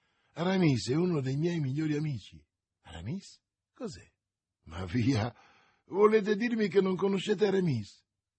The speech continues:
"È la prima volta che sento pronunziare questo nome." "Allora non è lui che andavate a trovare?"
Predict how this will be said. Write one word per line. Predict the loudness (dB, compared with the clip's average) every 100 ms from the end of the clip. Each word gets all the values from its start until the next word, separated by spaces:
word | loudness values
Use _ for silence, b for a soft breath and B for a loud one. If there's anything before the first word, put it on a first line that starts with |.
| _
"È | _ -12
la | -10
prima | -8 -6 -4
volta | -2 -4 -6 -14
che | -14 -14
sento | -8 -8 -8 -12 -16
pronunziare | -14 -12 -12 -12 -8 -8 -6 -10
questo | -12 -16 -12 -10
nome." | -10 -12 -18 _ _ _ _ _ _ _
"Allora | -12 -6 -4 -2 -2 -2
non | -2 -2
è |
lui | -2 -2 -4
che | -6
andavate | -10 -8 -8 -10
a | -12
trovare?" | -12 -12 -14 -18 -20